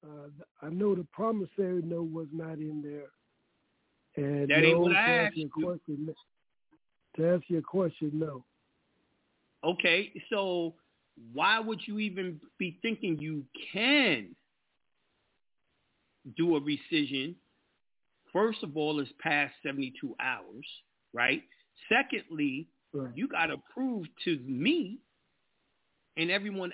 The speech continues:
Speaker 2: else that that verbiage wasn't on your contract. See, if the verbiage wasn't on your contract, you got past, you can go past the seventy-two hours. But first thing first, you gotta see if that verbiage was there.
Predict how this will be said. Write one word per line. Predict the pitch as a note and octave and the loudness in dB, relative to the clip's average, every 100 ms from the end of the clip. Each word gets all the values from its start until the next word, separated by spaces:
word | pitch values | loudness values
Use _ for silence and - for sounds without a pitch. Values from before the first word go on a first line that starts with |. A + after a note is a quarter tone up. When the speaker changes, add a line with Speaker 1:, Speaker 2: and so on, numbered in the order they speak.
| - | -4
Speaker 2:
else | B3+ D#4 A#3+ - _ _ _ _ | -4 -2 -6 -14 _ _ _ _
that | C#3 F3 D#3+ D3+ - _ _ _ _ - | -2 2 2 0 -8 _ _ _ _ -6
that | B2+ G3 - | 0 0 0
verbiage | C3+ A3+ A3+ D#3 D#3 - | -2 0 0 -2 -6 -6
wasn't | D#3 E3 D#3+ | -6 -4 -6
on | D#3 | -6
your | D#3 D3+ | -6 -8
contract. | - B3 G3 - G2 - _ - - | -8 -8 -8 -10 -16 -18 _ -20 -8
See, | F#3+ F#3 | -4 -4
if | E3 | -4
the | D3+ | -4
verbiage | F3 C4 A3+ E3 - - | 0 0 0 -4 -10 -10
wasn't | C#3+ F#3 F3 F3+ | -4 -4 -2 0
on | F3+ | 0
your | D3+ | -2
contract, | C#3 G3+ F3+ - C#3 B2 - | -2 -4 -4 -4 -4 -4 -4
you | F3 G3+ - C3+ | -6 -6 -14 0
got | D#3+ - - | 2 2 -2
past, | G3 F#3 D3+ - | 2 2 0 -8
you | D3+ | -8
can | - D3+ | -6 -4
go | D#3 C#3+ | -4 -4
past | F3 E3 D3+ - | -2 0 -2 -6
the | - - | -18 -8
seventy-two | C#3+ C3+ C3 - C#3+ - | -6 -4 -8 -8 -10 -4
hours. | D#3 D#3 - _ - - _ _ _ _ _ | -2 -2 -8 _ -20 -20 _ _ _ _ _
But | - B2 C3 - - | -6 -4 -8 -12 0
first | G3 G#3+ - | 2 2 0
thing | F#3 D#3 - _ _ - | 0 0 -6 _ _ -2
first, | F3+ D#4+ - - | 2 2 -2 -8
you | D3 | -6
gotta | D3 D3 - | -4 -6 -10
see | C#3+ C3+ | -8 -8
if | C3+ | -4
that | D3 A#2+ | -4 -4
verbiage | C3 C3 C#3+ C#3 | -6 -2 -2 -2
was | D3 C3+ | -4 -4
there. | E3 E4 | -4 -4